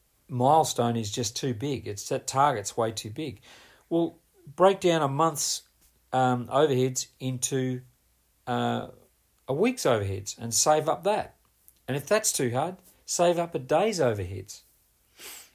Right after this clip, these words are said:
right? So take your monthly, uh, outgoings and divide it by thirty and save that amount up and gradually build it up a day at a time, two days. I've got two days' worth of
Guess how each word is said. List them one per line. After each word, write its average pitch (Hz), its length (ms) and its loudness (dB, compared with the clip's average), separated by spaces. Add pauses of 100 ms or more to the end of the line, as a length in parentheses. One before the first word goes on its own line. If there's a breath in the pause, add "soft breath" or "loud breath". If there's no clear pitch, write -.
(100)
right? 196 260 -6 (340 soft breath)
So 160 180 2
take 190 320 2
your 147 80 0
monthly, 143 720 -2 (200)
uh, 127 300 -2
outgoings 151 600 -2
and 135 80 -6
divide 135 300 4
it 117 80 -4
by 123 160 4
thirty 165 560 0 (680 soft breath)
and 143 120 -2
save 170 340 4
that 208 180 4
amount 143 260 0
up 101 220 -4
and 127 180 -4
gradually 151 380 0
build 151 240 2
it 147 80 0
up 135 160 -2
a 98 40 -4
day 139 260 2
at 127 60 -2
a 120 60 -4
time, 95 320 -6
two 165 220 -4
days. 110 280 -2
I've 117 80 -6
got 120 160 -8
two - 160 -2
days' 156 240 0
worth 107 220 -4
of 95 140 -10